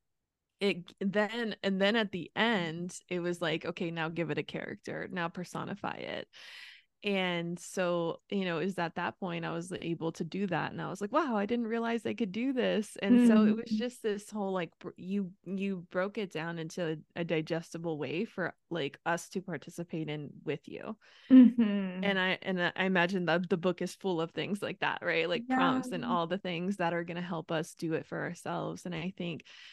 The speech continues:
Speaker 1: yeah, you were coming from such a genuine place with it that, of course, you received an invitation. You know, I'm
Speaker 2: Mm-hmm.
Speaker 1: surprised you didn't have fifty publishers, like,
Speaker 2: Aw.
Speaker 1: <laughs> your voice.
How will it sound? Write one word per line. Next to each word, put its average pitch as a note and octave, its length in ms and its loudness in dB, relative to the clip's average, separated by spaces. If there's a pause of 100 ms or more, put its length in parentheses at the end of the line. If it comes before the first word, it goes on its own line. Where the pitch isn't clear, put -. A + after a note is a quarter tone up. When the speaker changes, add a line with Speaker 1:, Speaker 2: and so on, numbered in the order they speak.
(120)
Speaker 1:
yeah, B3+ 260 -2
you F#3+ 200 -2
were F#3+ 100 0
coming A3 420 -4
from G3+ 220 -4
such F3+ 300 -4
a G3 80 -2
genuine E3 600 -4
place - 360 -8
with G3+ 180 -6
it B3 380 -2
that, F3 260 2
of G3 140 -6
course, G3+ 640 -2
you F3 240 -4
received D#3+ 800 -6
an F#3 100 0
invitation. D3+ 960 -4
You G3+ 140 2
know, A3 280 10
I'm G3 140 0
Speaker 2:
Mm-hmm. - 0 -
Speaker 1:
surprised G#3 360 0
you G#3 40 -6
didn't G#3+ 160 -4
have G#3 180 -6
fifty G#3 520 -2
publishers, F#3 600 8
like, A3+ 160 12
Speaker 2:
Aw. B3 420 12
Speaker 1:
<laughs> - 20 -8
your G3 180 0
voice. - 200 4